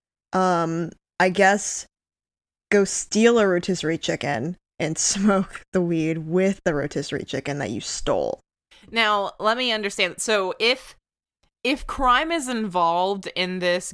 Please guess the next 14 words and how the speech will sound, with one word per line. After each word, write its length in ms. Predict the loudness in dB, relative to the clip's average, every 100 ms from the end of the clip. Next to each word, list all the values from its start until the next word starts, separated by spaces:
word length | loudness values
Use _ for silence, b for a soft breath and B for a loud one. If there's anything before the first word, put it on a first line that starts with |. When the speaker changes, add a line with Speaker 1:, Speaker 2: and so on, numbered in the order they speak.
| -4
Speaker 2:
ghostly 420 | -2 -2 -2 -4
blunt 440 | -6 -6 -4 -6
process, 840 | -8 -2 0 0 0 0 0 -2 -12 _ _ _ _ _ -10
do 140 | -4
you 180 | -2 -2
think 240 | 0 0 -2
we 80 |
could 160 | -8 -10
get, 380 | -4 -2 -2 -2
like, 160 | -2
a 80 | -4
Shudder 500 | -8 -4 0 2 0
type 320 | -2 -2 -4
storyline 960 | -4 -10 -4 -2 -2 -2 0 0 0 -4